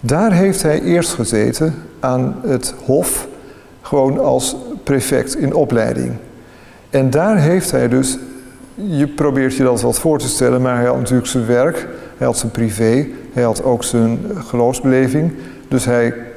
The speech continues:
kon daar ook gewoon naar de kerk gaan. En je hoorde mij zeggen van, nou, ik neem wel aan dat hij dat heeft gedaan. Dan heeft hij daar dus, als hij daar interesse voor had, de traditie, die liturgische traditie,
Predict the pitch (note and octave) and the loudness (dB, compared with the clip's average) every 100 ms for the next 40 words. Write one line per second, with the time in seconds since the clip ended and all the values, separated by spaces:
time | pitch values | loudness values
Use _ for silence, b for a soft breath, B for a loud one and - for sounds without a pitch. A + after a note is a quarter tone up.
0 | - G#3+ F#3+ - D#3 B2 A#2 B2+ - A#2+ | -14 -12 -6 0 2 2 2 0 0 0
1 | A#2 A2+ A#2 - B2+ B2 - A#2+ - F#3 | 2 0 -2 0 0 0 -2 -4 0 -2
2 | - B B B B B - - - - | -2 B B B B B -2 -2 -4 -12
3 | - - - F#3 B2 A#2 A2+ A2+ A2+ - | -20 -20 -8 -2 2 2 2 2 2 -2
4 | - - - B2 C#3+ C3+ A#2+ A2 A#2 A2+ | -6 -10 -4 -2 -2 -2 0 0 -2 -2
5 | A#2 A2+ A2+ A#2 B2+ A#2+ A#2 A#2 A#2 A2+ | 0 0 0 0 0 0 0 0 0 0
6 | A#2 A#2 - B2+ C3 B2 D#3+ F3+ - B | 0 -2 -2 0 2 2 0 -4 -8 B
7 | B B B B B C#3+ B2+ A#3 A#3+ - | B B B B B 2 4 4 4 2
8 | B2 A#2 A#2+ A#2+ B2+ F3+ - - - - | 2 2 2 2 2 2 -2 -10 -8 -2
9 | C3 - B2 B2 C3 A#2 C#3 B2+ - A#2 | 0 0 -2 0 0 0 0 0 -4 -6
10 | G2+ B2 C3+ - - E3+ B2+ B2+ C3 C3 | -2 0 -2 -8 -14 -6 0 0 2 0
11 | B2 A#2 G3+ - C#3 C3+ C3 B2 - - | 2 2 2 2 2 2 2 0 -2 0
12 | G#3+ A3 D#3 C#3+ - A#2 A#2 A2+ G#2 G#2+ | 2 2 0 -2 -2 -4 0 0 2 0
13 | G#2 - C3 E3+ | -2 -2 -2 -2